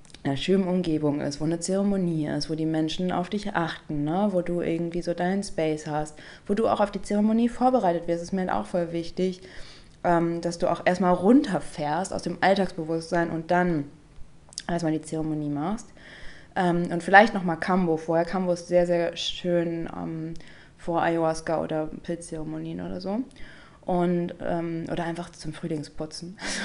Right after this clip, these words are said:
<laughs> Und, ähm, und dann ist es natürlich, also so,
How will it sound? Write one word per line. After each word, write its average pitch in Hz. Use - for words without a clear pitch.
<laughs> -
Und, 190
ähm, 175
und 190
dann 208
ist -
es 196
natürlich, 190
also 185
so, 175